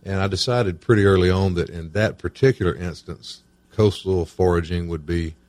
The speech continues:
my mainstay. There's really not much for you in the woods during the winter up there. So I decided to put my shelter within line of sight to the coast, uh, for a couple of reasons. One, it's very dense up there, and we didn't have any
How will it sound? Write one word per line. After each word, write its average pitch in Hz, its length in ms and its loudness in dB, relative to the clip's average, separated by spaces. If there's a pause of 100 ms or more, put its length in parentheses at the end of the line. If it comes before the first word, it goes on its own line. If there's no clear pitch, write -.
my 87 140 -4
mainstay. 80 760 -6
There's 82 220 -2
really 90 260 0
not 78 200 -8
much 80 200 -8
for 82 200 -6
you 82 160 -8
in 80 80 -10
the 78 60 -14
woods 78 340 -10
during 80 240 -6
the 78 60 -10
winter 78 320 -6
up 76 120 -8
there. 76 260 -10 (1080)
So 87 480 -4 (680)
I 104 80 0
decided 101 600 2
to 92 380 -4 (320)
put 107 260 4 (180)
my 95 180 -4
shelter 92 640 0 (160)
within 92 280 -8
line 90 280 0
of 85 80 -6
sight 90 380 0 (500)
to 104 120 0
the 85 80 -6
coast, 85 520 -4 (320)
uh, 87 120 -16
for - 140 -16
a 85 40 -14
couple 90 280 0
of 82 60 -2
reasons. 85 500 -4
One, 95 280 0
it's 87 120 -10
very 92 260 0
dense 90 360 -4
up 80 140 -6
there, 92 200 2
and 87 220 -8
we 92 100 -2
didn't 82 220 -4
have 87 220 -4
any 90 260 -6